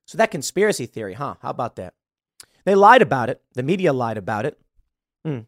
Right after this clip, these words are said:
Here's what I think. I think there's a lot of people who are aligned with the left who absolutely are, uh,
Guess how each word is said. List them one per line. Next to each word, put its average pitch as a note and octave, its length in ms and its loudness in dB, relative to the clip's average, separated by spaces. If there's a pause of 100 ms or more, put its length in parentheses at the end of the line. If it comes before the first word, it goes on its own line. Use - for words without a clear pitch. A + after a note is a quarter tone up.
(960)
Here's A#3+ 140 0
what G3+ 80 2
I D3 80 4
think. A#2+ 220 -8
I F#3 80 -2
think G3+ 200 -2
there's F3+ 80 -2
a E3+ 60 -4
lot E3 200 2
of A3 140 -2
people D3 400 -2
who C#3 180 -2
are A#2 380 0
aligned A#2+ 280 -2
with F3 100 -4
the E3+ 60 -2
left A2+ 420 -8 (560)
who D#3+ 200 -4 (120)
absolutely D3 1000 -2 (480)
are, A#2+ 520 0
uh, G2 360 -4